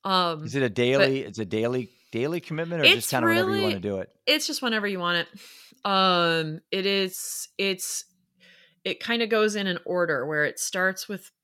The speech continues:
Speaker 1: focusing on the problem, the p-, the, the good, what's going on well.
Speaker 2: Right.
Speaker 1: And then it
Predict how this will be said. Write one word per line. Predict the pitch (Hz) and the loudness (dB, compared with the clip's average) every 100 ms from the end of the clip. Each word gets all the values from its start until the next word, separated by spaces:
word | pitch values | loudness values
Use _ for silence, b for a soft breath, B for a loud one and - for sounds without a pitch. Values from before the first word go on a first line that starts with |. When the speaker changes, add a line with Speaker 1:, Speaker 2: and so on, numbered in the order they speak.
| _ - | _ -6
Speaker 1:
focusing | 185 190 190 | -4 -2 -4
on | |
the | 175 | -4
problem, | 165 156 151 151 170 | -4 -2 -2 -6 2
the | 170 | 2
p-, | 160 - - | 2 -8 -4
the, | 175 156 - _ _ _ _ _ _ | 0 0 -2 _ _ _ _ _ _
the | 165 | -10
good, | 156 147 143 151 - | -2 0 0 -8 -18
what's | - 147 | -14 -12
going | - 151 | -8 -6
on | 147 - _ _ - | -8 -12 _ _ -8
well. | 147 120 101 | -6 -6 -8
Speaker 2:
Right. | 98 B B B | -12 B B B
Speaker 1:
And | 170 | 0
then | 170 170 | 0 0
it | - - | -4 -8